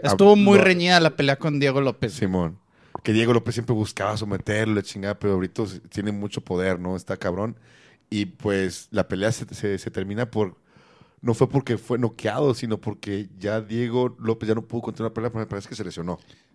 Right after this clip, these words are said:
Speaker 1: Ajá.
Speaker 2: Sí, ahí en el Contender Series, algo así. Bueno, entonces, s-, viene el debut de Joanderson Brito, pierde el debut, sí, sorprendentemente, bueno, a mí me sorprendió, güey. Me parece que fue por decisión.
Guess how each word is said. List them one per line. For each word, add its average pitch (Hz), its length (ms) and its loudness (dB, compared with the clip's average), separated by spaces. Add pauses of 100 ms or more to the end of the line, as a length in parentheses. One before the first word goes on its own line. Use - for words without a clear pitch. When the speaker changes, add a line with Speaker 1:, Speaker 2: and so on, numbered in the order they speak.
(160)
Speaker 1:
Ajá. 131 400 2 (280)
Speaker 2:
Sí, - 120 -6
ahí 104 60 0
en 104 60 -4
el 101 40 -8
Contender 107 320 -2
Series, 87 280 -6
algo 87 100 -8
así. 80 120 -14 (380)
Bueno, 107 120 -2
entonces, 107 420 -6 (220)
s-, - 320 -18
viene 120 220 4
el 131 60 2
debut 123 220 2
de 127 140 2
Joanderson 123 360 2
Brito, 127 380 -4 (300)
pierde 117 360 -2
el 127 40 -4
debut, 123 420 0 (680)
sí, 110 160 -2
sorprendentemente, 131 1160 2
bueno, 117 220 4
a 110 140 2
mí 110 100 6
me 156 120 0
sorprendió, 110 540 0
güey. 104 140 0 (440)
Me - 80 -4
parece 113 200 2
que 131 80 -2
fue 131 140 2
por 143 140 4
decisión. 107 580 0